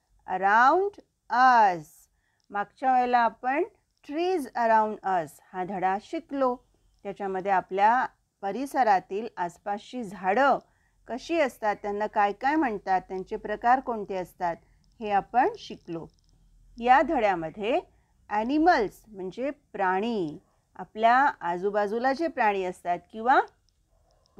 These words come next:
जंगलातही खूप प्राणी राहतात, त्या सगळे आपण आता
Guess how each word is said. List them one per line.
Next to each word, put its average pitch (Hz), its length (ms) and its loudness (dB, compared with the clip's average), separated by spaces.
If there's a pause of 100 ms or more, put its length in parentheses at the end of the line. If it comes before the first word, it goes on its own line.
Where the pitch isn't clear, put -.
जंगलातही 226 840 0 (400)
खूप 392 260 -2
प्राणी 285 320 2
राहतात, 202 460 0 (420)
त्या 262 180 -6
सगळे 226 380 -2
आपण 214 380 2
आता 262 320 0